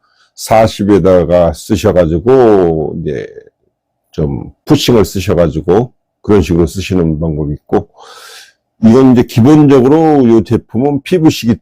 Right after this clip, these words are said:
때문에 상온 육십 도까지 이제 쓸 수 있다고 합니다. 근데 이제 한 오십 도 내외에서 쓰시기를 권장해 드립니다. 이 제품은 이제 온도만 그렇고 모든 약품에서 다 쓸 수가 있는데,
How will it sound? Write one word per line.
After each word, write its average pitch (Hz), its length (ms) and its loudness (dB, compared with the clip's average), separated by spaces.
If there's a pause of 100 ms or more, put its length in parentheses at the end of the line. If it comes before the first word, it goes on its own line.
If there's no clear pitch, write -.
때문에 117 800 2
상온 139 760 2
육십 - 380 -4
도까지 95 1120 0
이제 90 220 -10
쓸 - 180 0
수 - 160 0
있다고 90 380 -2
합니다. 82 440 -6
근데 98 280 0
이제 82 360 -2 (120)
한 107 180 -6
오십 120 460 2
도 151 140 2
내외에서 101 600 2
쓰시기를 104 760 -6
권장해 90 440 0
드립니다. 78 560 -10 (1120)
이 120 180 4
제품은 156 600 2
이제 143 80 4
온도만 143 1080 4
그렇고 123 520 0
모든 147 480 4
약품에서 135 460 0
다 - 160 -10
쓸 165 200 -6
수가 131 280 -2
있는데, 98 560 -2